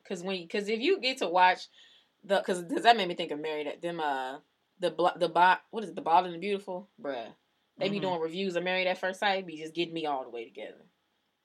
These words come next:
Speaker 1: Just, like, literally
Speaker 2: It's like, I thought
Speaker 1: part of
Speaker 2: about
Speaker 1: my
Speaker 2: watching
Speaker 1: day.
Speaker 2: it so I could watch their reviews. But you
Speaker 1: You
Speaker 2: know,
Speaker 1: should. It's not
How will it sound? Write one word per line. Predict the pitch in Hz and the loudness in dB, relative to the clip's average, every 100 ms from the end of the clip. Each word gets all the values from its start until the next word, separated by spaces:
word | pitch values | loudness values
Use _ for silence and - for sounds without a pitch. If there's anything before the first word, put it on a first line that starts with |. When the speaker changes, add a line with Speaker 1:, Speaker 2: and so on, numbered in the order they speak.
| - | -10
Speaker 1:
Just, | 185 | -2
like, | 175 165 | -2 0
literally | 175 180 | 2 2
Speaker 2:
It's | 240 | 6
like, | 285 | 8
I | 320 | 8
thought | 330 285 | 10 10
Speaker 1:
part | 254 | 10
of | |
Speaker 2:
about | 180 | 8
Speaker 1:
my | |
Speaker 2:
watching | 185 196 190 160 | 10 8 6 -6
Speaker 1:
day. | |
Speaker 2:
it | 156 | 4
so | 196 | 6
I | 175 | 6
could | 156 | 4
watch | 160 170 | 2 2
their | 180 151 | 0 -2
reviews. | 135 147 165 135 131 - - - - - | -4 -6 -6 -6 -8 -16 -20 -20 -20 -14
But | 330 403 | -10 0
you | |
Speaker 1:
You | 370 | 4
Speaker 2:
know, | 370 554 571 | 8 10 10
Speaker 1:
should. | 185 147 - - _ _ _ _ _ _ | 6 4 -2 -10 _ _ _ _ _ _
It's | - 269 | 4 8
not | 359 | 8